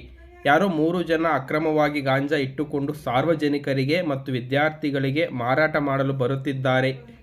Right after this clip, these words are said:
ಎಂಬುದಾಗಿ ಬಂದ ಮಾಹಿತಿಯಂತೆ ಮಾನ್ಯ ಪೊಲೀಸ್ ಅಧೀಕ್ಷಕರು ಮತ್ತು ಹೆಚ್ಚುವರಿ ಪೊಲೀಸ್ ಅಧೀಕ್ಷಕರು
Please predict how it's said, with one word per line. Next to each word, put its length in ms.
ಎಂಬುದಾಗಿ 580
ಬಂದ 280
ಮಾಹಿತಿಯಂತೆ 760
ಮಾನ್ಯ 300
ಪೊಲೀಸ್ 520
ಅಧೀಕ್ಷಕರು 640
ಮತ್ತು 280
ಹೆಚ್ಚುವರಿ 540
ಪೊಲೀಸ್ 380
ಅಧೀಕ್ಷಕರು 640